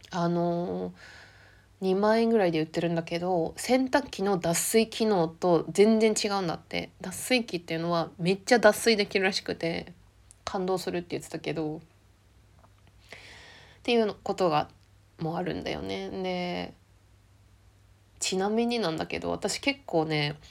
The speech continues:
これよくあるんだけど、自分のパターンで。なんか洗濯機やめたいとか思ってると、もともと洗濯機がちょっと壊れ気味で、なんか、脱水が、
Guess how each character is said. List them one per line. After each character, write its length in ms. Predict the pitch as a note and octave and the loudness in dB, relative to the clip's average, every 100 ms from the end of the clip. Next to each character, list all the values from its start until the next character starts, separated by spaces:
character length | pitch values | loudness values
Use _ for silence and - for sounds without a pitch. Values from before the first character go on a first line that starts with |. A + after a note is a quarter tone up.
| - - - | -20 -20 -16
こ 160 | - F#3+ | -6 0
れ 100 | F3+ | 2
よ 140 | F3+ | 2
く 160 | G3 F3+ | 2 2
あ 80 | E3 | 2
る 80 | E3 | 0
ん 80 | |
だ 80 | D3+ | -2
け 100 | D3+ | -4
ど、 80 | E3+ | -6
自 160 | E3+ D#3+ | -4 -6
分 160 | D#3+ | -6
の 160 | D#3 E3+ - - | -8 -10 -16 -14
パ 120 | D#3+ | -12
タ 140 | D#3 | -8
ー 60 | E3 | -8
ン 100 | F3 | -8
で。 240 | E3+ - - - _ - _ _ _ _ _ _ _ | -8 -10 -14 -20 _ -20 _ _ _ _ _ _ _
な 100 | F#3+ | -8
ん 80 | F3+ | -4
か 80 | E3+ | -4
洗 260 | E3 A3+ A#3 | -2 -4 -2
濯 380 | C4 - - | -4 -4 -12
機 260 | - F#3+ F3 | -2 2 2
や 100 | E3 | 2
め 140 | E3 | 0
た 200 | F3 G3+ | 0 0
い 100 | F3+ | -2
と 100 | E3+ | -4
か 100 | D#3+ | -4
思 160 | D#3 D#3+ | -2 -4
っ 40 | |
て 160 | E3+ D#3+ | -4 -6
る 80 | D#3 | -4
と、 380 | E3 E3 D#3+ - _ _ | 0 0 0 -6 _ _
も 120 | - B3 | -4 0
と 120 | D#4+ | 2
も 140 | D#4 | 2
と 80 | D4+ | 0
洗 220 | D4 C#4+ | 0 0
濯 140 | D4 - | 0 -2
機 100 | F#3+ | 0
が 80 | E3+ | 0
ち 80 | |
ょ 40 | G3 | 0
っ 20 | |
と 100 | F#3+ | -4
壊 280 | - G3+ G#3+ | 0 4 4
れ 140 | A3+ | 4
気 160 | A3 A3 | 2 -2
味 180 | G#3 G3+ | -2 -2
で、 380 | G3+ F#3+ C#3 - - _ _ _ _ _ _ _ _ _ _ - - | 0 0 -2 -6 -20 _ _ _ _ _ _ _ _ _ _ -20 -14
な 120 | F3 | -10
ん 140 | E3 E3 | -8 -10
か、 280 | E3 - - - - - - - _ _ _ _ | -8 -10 -10 -20 -20 -20 -20 -20 _ _ _ _
脱 200 | - F3+ | -2 0
水 500 | F#3 - A#3 A#3 A#3 | -2 -6 0 2 2
が、 460 | A3 G#3+ G#3 G#3 | 2 2 2 -2